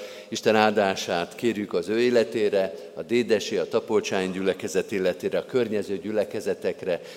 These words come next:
ismeretlenül, ismerősen is szeretettel gondolunk rájuk, és Isten gazdag áldását kérjük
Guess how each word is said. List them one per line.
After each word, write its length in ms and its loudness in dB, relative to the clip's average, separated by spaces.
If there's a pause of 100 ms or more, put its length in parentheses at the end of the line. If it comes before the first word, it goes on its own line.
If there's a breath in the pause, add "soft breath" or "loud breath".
(120 loud breath)
ismeretlenül, 800 -2
ismerősen 640 -2
is 220 -4 (260 loud breath)
szeretettel 800 4 (300 loud breath)
gondolunk 480 2
rájuk, 340 4
és 140 -4
Isten 320 -4
gazdag 360 2
áldását 720 0
kérjük 500 -4